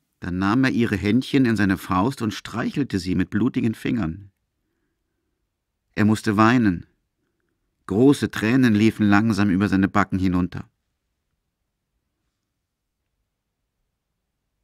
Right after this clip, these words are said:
Ihm kam der Gedanke, dass er vielleicht die Kinder wieder zum Leben bringen könnte.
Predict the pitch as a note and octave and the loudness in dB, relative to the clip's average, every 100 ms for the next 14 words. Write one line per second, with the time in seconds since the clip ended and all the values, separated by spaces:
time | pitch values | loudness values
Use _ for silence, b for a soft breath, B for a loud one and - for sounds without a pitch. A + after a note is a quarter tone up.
0 | _ _ _ _ _ _ G2 - F2 G#2+ | _ _ _ _ _ _ -2 0 -2 -2
1 | - F#2+ - E2+ - D#3+ - _ _ _ | 0 -2 -2 -4 -4 -12 -16 _ _ _
2 | _ _ _ _ - F#2+ G#2+ G#2+ G#2 A2+ | _ _ _ _ -12 -8 -6 -2 -2 -2
3 | A2+ - A#2 A2+ G2+ A2 G2+ F#2+ G2 D3+ | -4 -2 0 2 2 0 -2 0 0 0
4 | D#3+ E2 F#2+ F#2 F2+ F#2+ F2+ - | -2 -2 -2 -2 -2 -4 -6 -10